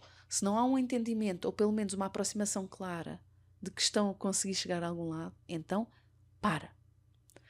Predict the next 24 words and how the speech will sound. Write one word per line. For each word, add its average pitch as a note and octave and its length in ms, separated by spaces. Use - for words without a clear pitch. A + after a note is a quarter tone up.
O G3+ 80
que - 100
é G#3+ 40
um G#3+ 60
ciclo A#3 300
de - 60
comunicação? A#3 680
Olha, F3 180
é F3 40
quando F#3+ 340
uma A3 180
das A3 220
pessoas, E3+ 480
vamos - 280
supor - 280
que - 60
foste G#3+ 160
tu G#3+ 100
que - 60
começaste, G#3 640
faz - 580
uma, G3 280
um, F#3 340
um, - 160